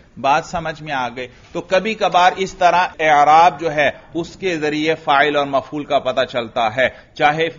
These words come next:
एराब दोनों पर हो, चाहे दोनों में से एक पर हो। और कभी कोई करीना जो होता है, वो हमें बतलाता है। मसलन, मसलन मिसाल लिखिए आगे भाई,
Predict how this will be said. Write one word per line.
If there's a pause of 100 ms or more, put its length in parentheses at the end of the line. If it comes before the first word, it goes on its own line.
(180)
एराब
दोनों
पर
हो, (140)
चाहे
दोनों
में
से (500)
एक
पर
हो। (420)
और
कभी
कोई
करीना
जो
होता
है,
वो
हमें
बतलाता
है। (960)
मसलन, (360)
मसलन
मिसाल
लिखिए
आगे
भाई,